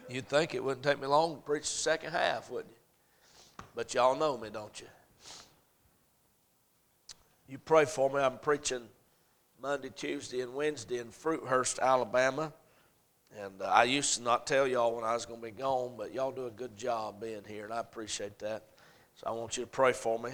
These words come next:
Monday, Tuesday, and Wednesday, I'll be in, uh, Fruithurst, Alabama, preaching.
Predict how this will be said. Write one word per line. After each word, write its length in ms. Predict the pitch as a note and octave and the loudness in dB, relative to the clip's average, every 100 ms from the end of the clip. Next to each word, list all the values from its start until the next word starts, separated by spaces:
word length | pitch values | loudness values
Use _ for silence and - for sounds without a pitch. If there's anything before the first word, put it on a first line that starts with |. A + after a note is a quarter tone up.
| - - - _ | -12 -20 -20 _
Monday, 260 | A#2+ A#2+ A#2+ | -8 -8 -8
Tuesday, 360 | - B2+ B2 A2 | -6 -6 -4 -4
and 100 | A2 | -4
Wednesday, 380 | B2+ C3 A2+ G#2+ | -6 -4 -2 -2
I'll 80 | G#2 | -2
be 180 | A2+ | -4
in, 180 | A2 G2+ - - - _ _ | -6 -10 -16 -20 -20 _ _
uh, 220 | G#2+ G2+ - - | 2 2 0 8
Fruithurst, 640 | D#3+ D3+ C#3 D#3 D3 - | 8 10 6 8 8 10
Alabama, 680 | C#3+ C#3+ C3 A#2+ A2 G2 G2+ | 12 12 10 4 2 0 -6
preaching. 520 | - B2 - - | -2 -2 0 -2